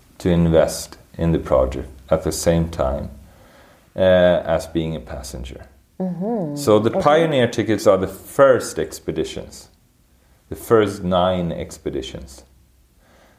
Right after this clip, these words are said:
Speaker 1: So that has a little bit more expensive ticket, but it's also an investment.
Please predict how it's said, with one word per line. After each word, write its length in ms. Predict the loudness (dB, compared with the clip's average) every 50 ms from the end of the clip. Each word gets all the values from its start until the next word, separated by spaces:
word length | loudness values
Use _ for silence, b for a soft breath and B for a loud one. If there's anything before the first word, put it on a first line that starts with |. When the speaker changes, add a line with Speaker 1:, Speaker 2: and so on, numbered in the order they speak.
| b b b
Speaker 1:
So 760 | -18 -8 0 2 4 4 6 4 4 2 -2 -6 -12 -20 _ _ _ _ _ _ _ -20
that 320 | -6 0 4 4 6 6
has 440 | 6 6 4 4 2 0 -6 -14 -16 _ _ _ _ -2
a 80 | 0
little 220 | 2 2 0 0 0
bit 300 | -2 -2 -2 -4 -10 -14
more 260 | -6 -2 0 0 0
expensive 720 | 0 -2 -6 -10 -6 -6 -6 -6 -6 -8 -10 -10 -10 -12 -14
ticket, 500 | -14 -14 -12 -10 -10 -12 -12 -16 -20 _ _ _ _ _ _ _ b b b b b b b b b _
but 160 | 4 4 4
it's 160 | 4 2 4
also 300 | 4 4 4 4 2 0
an 80 | -2 -2
investment. 1000 | -2 -4 -6 -2 0 2 0 0 0 -6 -12 -10 -10 -10 -10 -10 -14 -20 -20 -20